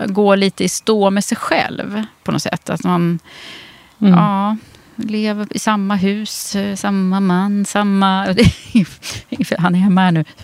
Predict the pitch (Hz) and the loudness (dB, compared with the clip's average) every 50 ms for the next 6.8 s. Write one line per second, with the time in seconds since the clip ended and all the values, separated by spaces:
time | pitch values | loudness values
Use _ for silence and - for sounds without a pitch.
0 | - - 294 269 - 175 156 285 - 208 175 - - - - - - - - - | -4 -2 0 0 0 0 -2 0 0 0 0 0 -4 -10 -14 -14 -12 -10 -10 -8
1 | - - - - - - 196 190 185 180 - - - - 208 214 214 214 214 208 | -8 -10 -10 -6 0 2 4 4 4 2 0 -2 0 2 2 4 4 4 4 4
2 | 208 208 208 208 208 - - - - - 226 214 202 196 196 196 196 190 190 190 | 4 4 4 4 2 0 -4 -4 0 2 4 4 4 2 2 4 6 6 6 4
3 | - - _ - - - - - - 50 - - - - - - - - - - | 2 0 _ -10 -4 -4 -2 -2 -2 -2 -2 -4 -4 -4 -6 -6 -6 -6 -4 -4
4 | - - - - - - - 220 190 226 240 214 220 233 240 220 233 247 247 254 | -4 -4 -4 -4 -4 0 0 0 2 2 0 2 4 4 4 4 6 4 6 6
5 | 247 240 220 208 190 - 202 190 185 185 175 170 165 165 165 165 - - - - | 4 4 2 0 0 0 0 0 2 2 2 2 4 2 2 0 -2 -6 -12 -6
6 | - 180 180 180 180 175 - - 185 175 165 170 170 170 170 | -4 -2 -2 0 -2 -2 -2 -2 -2 0 0 0 0 -2 -2